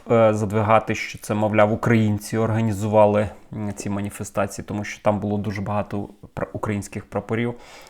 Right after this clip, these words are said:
Але все це, звичайно, маячня. Організували маніфестації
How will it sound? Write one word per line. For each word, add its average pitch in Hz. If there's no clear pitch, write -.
Але 107
все 127
це, 117
звичайно, 101
маячня. 101
Організували 101
маніфестації 104